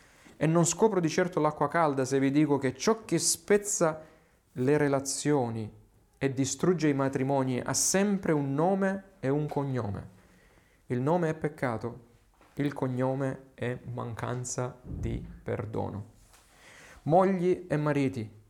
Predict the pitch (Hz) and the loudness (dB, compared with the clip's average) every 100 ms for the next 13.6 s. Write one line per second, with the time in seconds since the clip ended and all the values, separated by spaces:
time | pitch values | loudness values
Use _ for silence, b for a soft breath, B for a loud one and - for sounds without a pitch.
0 | _ 123 156 170 170 143 143 156 143 135 | _ 0 2 4 4 2 2 2 4 2
1 | 131 160 151 110 104 117 127 b b b | 0 0 0 -2 -4 -6 -8 b b b
2 | - 143 170 139 117 113 - - 113 - | -2 4 6 6 4 0 -6 -10 -8 0
3 | 147 139 131 123 - 143 147 151 151 156 | 0 0 -2 -4 -4 -4 -4 -4 -6 -6
4 | B B B - 135 135 - 135 131 - | B B B -2 0 0 -2 -4 -4 2
5 | 165 170 156 127 117 143 143 143 135 147 | 2 4 2 0 2 2 4 2 2 0
6 | 151 - B B B 127 123 113 131 131 | -2 -6 B B B -4 -4 -2 -2 0
7 | 135 - 123 117 117 117 - 123 120 - | -2 -4 -6 -4 -4 -6 -6 -6 -6 -8
8 | 117 110 117 110 107 107 90 - _ _ | -8 -6 -6 -6 -8 -10 -12 -16 _ _
9 | _ b b b b b - 131 156 151 | _ b b b b b -4 0 2 2
10 | 135 131 147 - 147 139 135 139 151 147 | 2 2 0 0 0 0 0 -2 0 2
11 | 135 135 151 156 143 135 131 - B B | 2 2 2 2 2 0 -2 -6 B B
12 | B B - 143 - 147 156 - 151 147 | B B -2 -2 0 0 0 -2 -2 0
13 | 151 175 175 160 156 - | 0 0 2 2 0 -10